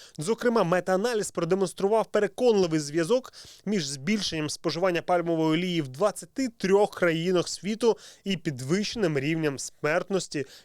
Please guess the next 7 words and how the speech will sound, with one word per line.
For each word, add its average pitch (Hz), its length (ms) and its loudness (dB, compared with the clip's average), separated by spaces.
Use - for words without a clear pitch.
від 151 180 -2
ішемічної 156 580 -2
хвороби 143 400 2
серця, 156 640 -4
який 220 280 -2
там 165 280 0
зафіксували. 143 800 -2